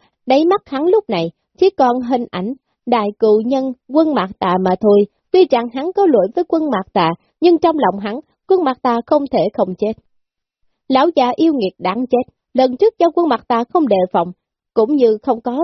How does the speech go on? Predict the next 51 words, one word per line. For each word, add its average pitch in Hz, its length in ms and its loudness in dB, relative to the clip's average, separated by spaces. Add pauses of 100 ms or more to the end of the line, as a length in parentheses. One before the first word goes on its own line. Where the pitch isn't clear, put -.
(140)
thực 226 180 0
lực 190 160 0 (220)
để 220 180 2
phản 151 200 -4
kháng. 170 380 -6 (760)
Lúc 370 220 4
đây, 214 240 0 (200)
Quân 359 220 2
đại 220 180 2
thiếu 359 200 2
gia 254 300 0
không 277 180 0
những 208 200 -2
tiến 320 300 0
bộ 202 220 2
kinh 294 160 -2
người, 170 280 0 (220)
mà 262 160 -2
bản 254 160 -2 (120)
thân 269 160 0
cũng 247 200 2
luôn 294 240 0
theo 269 200 -2
dõi 196 220 -4
nhất 320 260 -2
cử 185 100 4
nhất 254 260 -2
động 185 300 -2
của 190 240 2
Triển 240 240 0
Mộ 190 200 2
Bạch. 170 120 -2 (380)
Quân 359 220 2
Mặt 262 220 -2
Tà 226 260 -4
cười 220 220 2
to, 240 220 -2 (200)
xoay 339 240 2
người 214 260 2
lại, 175 260 -4 (240)
chém 285 220 2
một 165 140 0
nhát, 294 220 -6 (220)
đánh 262 240 0
nát 415 240 0
trưởng 208 240 0
phong 277 200 -2
của 320 120 -2
Triển 247 300 0
Mộ 185 180 2
Bạch. 170 160 -2